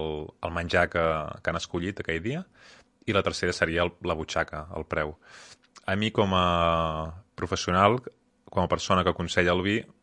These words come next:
no m'importa, fins i tot m'agrada que em diguin el que es volen gastar, perquè jo crec que és una cosa molt sincera i segurament ens estalviem mal de caps.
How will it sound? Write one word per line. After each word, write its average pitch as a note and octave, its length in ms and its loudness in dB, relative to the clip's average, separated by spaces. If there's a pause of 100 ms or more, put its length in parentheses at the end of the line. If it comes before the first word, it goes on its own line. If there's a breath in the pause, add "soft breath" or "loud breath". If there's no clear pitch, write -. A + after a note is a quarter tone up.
(180)
no F#2 260 -4
m'importa, F#2+ 600 0 (260)
fins F#2 140 -8
i - 20 -14
tot F#2+ 160 4
m'agrada F#2+ 340 8
que F#2 140 0
em F2 80 -2
diguin F#2+ 420 0
el G2+ 80 -6
que F#2 80 -2
es E2 60 -4
volen E2 240 -2
gastar, D#2 320 -4 (840 loud breath)
perquè E2+ 240 0
jo E2 80 -2
crec F2 160 0
que F#2 60 -2
és E2+ 80 -2
una F2 80 -2
cosa E2+ 180 -2
molt F2 220 -2
sincera G2+ 480 0 (520)
i F#2+ 80 -4
segurament F2 560 0
ens F2 240 -8
estalviem E2+ 680 0 (100)
mal E2+ 240 0
de - 80 4
caps. - 460 -2